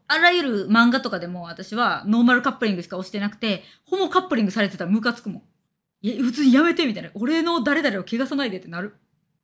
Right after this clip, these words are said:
そう。なので、私はホモは好きではない。昔、キッズの時は夢小説派だったんですけど、今はそんなおこがましいこともうできないので、あの、いいなと思ったキャラと、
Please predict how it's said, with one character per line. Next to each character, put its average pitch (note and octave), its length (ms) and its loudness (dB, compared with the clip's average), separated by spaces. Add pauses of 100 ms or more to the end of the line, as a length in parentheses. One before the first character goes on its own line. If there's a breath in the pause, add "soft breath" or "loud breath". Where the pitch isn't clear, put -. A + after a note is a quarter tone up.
(120)
そ F3 100 -18
う。 F3 40 -6
な C#4+ 140 2
の F4 140 -4
で、 C4+ 420 -4 (1040)
私 C#4 300 -6
は D4 220 0
ホ G#3 120 -4
モ G3 100 -4
は A#3+ 100 -2
好 - 80 -16
き F3+ 100 -16
で D#3+ 60 -16
は - 80 -20
な - 100 -20
い。 - 40 -20 (640)
昔、 G4 320 2 (100)
キ A#3+ 180 -2 (320)
ッ - 20 -16
ズ F#4+ 80 -4
の D4+ 100 4
時 C4 180 -6
は G3+ 80 0
夢 B3+ 220 4
小 C#4 160 -2
説 C#4 140 -4
派 A#3 180 -6
だ - 40 -12
っ - 40 -20
た - 60 -12
ん E3 40 -14
で D#3+ 60 -14
す - 80 -20
け F#3 60 -14
ど、 F3 240 -8 (220 soft breath)
今 F#4+ 280 6
は D4 360 2 (100)
そ - 160 -8
ん G4+ 100 -4
な E4+ 120 2
お E4+ 60 -4
こ F#4 140 0
が C#4+ 180 2
ま E4 120 2
し C#4 100 -6
い G#3 60 -6
こ G3 80 -6
と F3 80 -12
も F3 140 -6
う F3+ 40 -6
で A#3 120 0
き B3+ 100 -8
な C#4+ 100 0
い A3+ 80 -2
の F#3 100 -6
で、 F#3+ 380 -4 (1040)
あ G#3+ 80 -4
の、 G3 200 -2
い A3 160 6
い - 20 10
な C4+ 120 8
と B3 80 -4
思 A#3 120 2
っ A3+ 60 -6
た A#3 100 -6
キ C#4 80 -6
ャ C4 40 -2
ラ B3+ 100 -2
と、 E4+ 440 -8